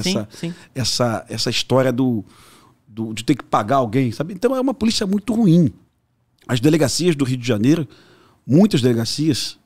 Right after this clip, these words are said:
Speaker 1: especializadas, policiais expulsos pela prática de crimes, Glauber, trabalhavam nas delegacias especializadas como,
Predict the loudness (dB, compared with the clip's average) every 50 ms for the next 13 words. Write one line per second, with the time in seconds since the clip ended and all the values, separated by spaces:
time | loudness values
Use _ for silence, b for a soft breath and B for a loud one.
0 | _ _ -12 -6 -4 -4 -2 0 -2 -2 0 0 0 0 0 -2 -4 -4 -4 -2
1 | 0 0 2 2 0 0 2 0 -2 -4 -2 -2 -2 -2 -2 -4 -6 -10 -10 -10
2 | -12 _ _ _ _ _ _ _ _ _ -4 -2 -2 -2 -2 -2 -2 -2 -2 -2
3 | -4 -4 -6 -6 -4 -4 -4 -2 -4 -4 -2 -2 -2 -2 -4 -4 -8 -10 -12 _
4 | _ _ _ _ _ _ _ _ _ _ _ -6 -4 -2 0 0 0 0 0 -2
5 | 0 0 0 2 0 0 -2 -2 -4 -6 -4 -4 -2 -2 -2 -2 -2 0 0 0
6 | 0 0 -2 -4 -4 -2 -2 -2 -2 -2 -2 -4 -4 -6